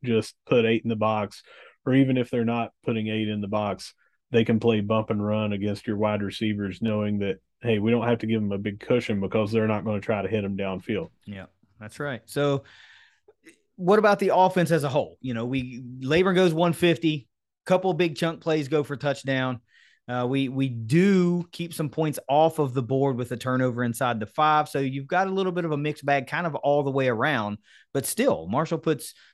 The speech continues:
Speaker 2: twenty-four offensive points on the board and really dominates the second half of that game, uh, from an offensive, I don't know if you can say dominated from an offensive st-, they, we were the only ones to score. So I guess in that capacity, you did dominate,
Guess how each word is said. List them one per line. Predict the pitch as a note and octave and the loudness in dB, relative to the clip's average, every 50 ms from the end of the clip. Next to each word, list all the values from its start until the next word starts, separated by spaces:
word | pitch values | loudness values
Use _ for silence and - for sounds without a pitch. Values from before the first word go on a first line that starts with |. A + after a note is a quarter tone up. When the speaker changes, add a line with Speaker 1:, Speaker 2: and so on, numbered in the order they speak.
| _ - | _ -6
Speaker 2:
twenty-four | - G3 G#3+ G#3 F#3+ - - F#3+ F#3 F#3 F#3 F3+ F3 E3 E3 - _ _ _ _ _ _ _ _ - | -2 0 2 2 0 0 0 2 2 4 4 4 4 2 0 -4 _ _ _ _ _ _ _ _ -2
offensive | - D#3+ F#3+ F#3 - E3+ C#3+ C3 B2 - | 2 2 2 2 0 -2 -4 -6 -8 -8
points | - C3 B2 A#2 A2+ | -4 -4 -2 -2 -2
on | - A#2 G#2+ | -2 -2 -2
the | G#2+ | -2
board | F#2+ G2 F#2+ F#2+ G2 G2 F#2+ - _ _ _ _ _ _ _ _ - | -4 -4 -4 -4 -4 -6 -6 -10 _ _ _ _ _ _ _ _ -8
and | A#2 A#2 A2+ A2+ A2+ A2+ A2 G#2+ A2 G#2+ G#2 - _ _ _ _ _ _ _ - | -6 -4 -2 -2 -2 -2 -2 -2 -4 -4 -6 -8 _ _ _ _ _ _ _ -14
really | C3 B2 C3 D#3+ G3 G3 F3 | -6 -2 0 0 2 2 0
dominates | C3+ A#2 B2+ B2 C3+ C#3+ D3 C3+ C3+ C3+ C3+ B2 - | 0 2 2 2 2 2 2 0 0 0 -2 -4 -6
the | - - A2 | -12 -14 -10
second | - - C#3 C3 - B2+ A#2 | -6 -4 -4 -4 -4 -4 -6
half | G#2+ B2 B2 B2 A#2 - | -4 -4 -4 -4 -4 -6
of | A2+ | -6
that | G#2 A2+ G#2 G#2 | -4 -4 -4 -4
game, | F#2+ A2+ A#2 A#2 A2 G#2 G2+ G2 G2 F#2+ _ _ _ _ _ _ _ _ _ _ - | -4 -2 -2 -2 -2 -2 -4 -6 -8 -8 _ _ _ _ _ _ _ _ _ _ -12
uh, | A2+ G#2+ G#2 G#2 G#2 G2+ G2+ | -10 -8 -8 -8 -8 -8 -10
from | G2 - - - C#3+ C#3+ C#3 | -12 -10 -6 -4 -2 -2 -2
an | C3 B2+ - | -4 -4 -4
offensive, | - C3 C#3 C#3 - D3+ C#3+ C3+ - B2 A2 - | -2 -2 -2 -2 -2 -4 -6 -4 -4 -6 -8 -8
I | C#3+ E3 F#3 | -10 -8 -8
don't | F3 D#3 A#2+ | -6 -6 -4
know | G#2 F#2+ | -6 -6
if | F#2+ F#2+ - | -8 -8 -8
you | A#2 G#2+ | -10 -8
can | - A2+ G#2+ | -8 -8 -8
say | - - A2+ G#2 | -8 -8 -8 -8
dominated | F#2+ G#2 G2 G2 F#2+ G2+ G2+ G2+ F#2 - | -6 -6 -6 -6 -6 -6 -8 -8 -10 -10
from | A2+ G2+ | -12 -12
an | F2+ - | -12 -10
offensive | - G#2 G#2 G2+ - G#2+ G2 - - | -10 -10 -10 -8 -10 -12 -14 -14 -16
st-, | - - G#2+ | -14 -6 -2
they, | A#2+ F3 G3 | 0 2 2
we | F#3+ F#3 G3 | 4 4 4
were | A3+ B3 B3 A3 | 4 4 4 6
the | A3 | 6
only | G#3+ G#3+ G#3+ G#3 | 6 4 4 4
ones | G3+ G3 D3+ | 2 2 0
to | C#3+ C3+ | -2 -4
score. | - - A#3 A3 E3+ C#3 C#3+ | 0 2 4 4 6 4 2
So | D3 - D3+ | 2 2 2
I | C#3+ C#3+ | 2 2
guess | C#3+ E3+ E3+ - | 2 0 -2 -2
in | D#3 | -4
that | D#3 E3+ E3 | -6 -6 -6
capacity, | C#3+ - D3+ C#3 C3+ - C#3+ | -6 -4 -2 -2 -2 -4 -6
you | C#3+ D3+ D#3+ | -6 -2 0
did | F#3+ F3+ C3+ | 0 0 0
dominate, | B2 A2+ G2+ F2+ F2 E2+ D#2+ - | 0 -4 -4 -6 -10 -14 -18 -20